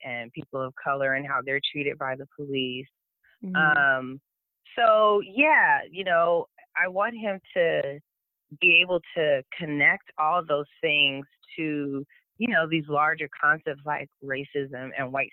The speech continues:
Speaker 1: supremacy, so
Speaker 2: Mm-hmm.
Speaker 1: that he doesn't think that, oh, they're just these isolated,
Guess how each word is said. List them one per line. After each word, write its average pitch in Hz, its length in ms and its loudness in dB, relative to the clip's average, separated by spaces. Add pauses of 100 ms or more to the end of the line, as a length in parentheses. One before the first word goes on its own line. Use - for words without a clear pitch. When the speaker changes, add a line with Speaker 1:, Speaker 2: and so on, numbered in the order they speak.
(100)
Speaker 1:
supremacy, - 840 -12 (340)
so 170 60 2
Speaker 2:
Mm-hmm. 156 60 -2
Speaker 1:
that 147 360 2
he 175 160 -2
doesn't 175 420 -2
think 175 300 -2
that, 147 220 4 (100)
oh, 170 180 0
they're 165 180 2
just 160 240 -8
these 143 140 -8 (120)
isolated, 147 640 -4